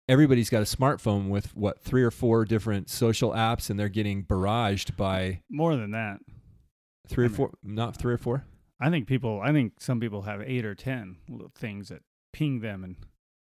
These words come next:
Speaker 1: And so
Speaker 2: tell
Speaker 1: they
Speaker 2: them
Speaker 1: can't, they
Speaker 2: at
Speaker 1: can't
Speaker 2: least.
Speaker 1: have a coherent thought in their heads.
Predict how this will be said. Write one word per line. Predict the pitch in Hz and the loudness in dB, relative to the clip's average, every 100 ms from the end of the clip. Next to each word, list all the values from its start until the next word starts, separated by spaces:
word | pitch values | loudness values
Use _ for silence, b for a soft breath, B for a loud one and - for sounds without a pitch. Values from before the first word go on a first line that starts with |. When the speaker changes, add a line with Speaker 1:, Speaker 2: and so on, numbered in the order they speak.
| _ _ _ _ | _ _ _ _
Speaker 1:
And | 131 | 0
so | 160 | 4
Speaker 2:
tell | |
Speaker 1:
they | 139 | 6
Speaker 2:
them | 139 | 4
Speaker 1:
can't, | 143 - b b b b | 0 -4 b b b b
they | - | 2
Speaker 2:
at | 131 | 2
Speaker 1:
can't | 110 139 | 4 2
Speaker 2:
least. | 120 120 | 2 2
Speaker 1:
have | 120 110 85 - | 2 0 -4 -4
a | 110 104 101 98 | 0 0 0 2
coherent | 123 113 117 - | 2 4 2 -2
thought | - 123 98 - | 0 0 0 -4
in | - 107 | -4 0
their | 98 | 4
heads. | 120 110 | 4 4